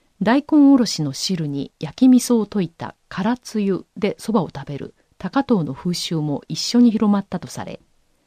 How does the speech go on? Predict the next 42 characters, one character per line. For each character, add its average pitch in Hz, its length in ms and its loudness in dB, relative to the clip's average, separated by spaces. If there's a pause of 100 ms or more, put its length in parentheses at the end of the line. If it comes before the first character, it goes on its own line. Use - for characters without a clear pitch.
(220)
保 277 120 2
科 220 280 2
正 147 280 -4
之 160 260 -4
が 143 220 -6 (340)
四 277 220 4
代 165 160 -4
将 156 260 -6
軍 139 320 -6 (140)
徳 254 280 4
川 226 320 4
家 208 180 0
綱 156 280 -4
の 120 260 -10
後 233 180 2
見 233 220 4
役 208 220 -2
を 185 100 -2
務 - 260 -2
め 170 60 -2
た 147 100 -10
頃 139 240 -10
に 113 120 -8
は、 - 220 -10 (480)
江 170 120 -2
戸 254 140 6
に 285 100 8
も 220 160 4
そ - 120 -12
ば 185 120 0
文 196 200 2
化 139 100 -12
が 113 80 -12
広 170 260 -4
が 185 80 -2
っ - 20 -4
て - 160 -10
い 147 80 -6
き - 120 -10
ま 131 140 -8
し - 120 -18
た。 - 160 -14